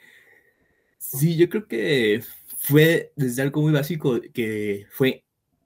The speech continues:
encontrar algo a qué dedicarle mi tiempo, mi vida, y que me apasionara profundamente.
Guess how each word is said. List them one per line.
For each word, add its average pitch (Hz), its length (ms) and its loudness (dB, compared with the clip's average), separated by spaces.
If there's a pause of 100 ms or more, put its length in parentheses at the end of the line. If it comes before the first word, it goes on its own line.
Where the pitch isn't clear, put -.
(520)
encontrar 131 1080 0
algo 139 580 0
a 117 160 -4
qué 117 220 0
dedicarle 123 480 -2
mi 101 100 -4
tiempo, 104 400 -6
mi 123 160 -4
vida, 104 220 -4
y 135 100 -4
que 113 140 -6
me 104 100 -6
apasionara 110 560 -8
profundamente. 113 800 -4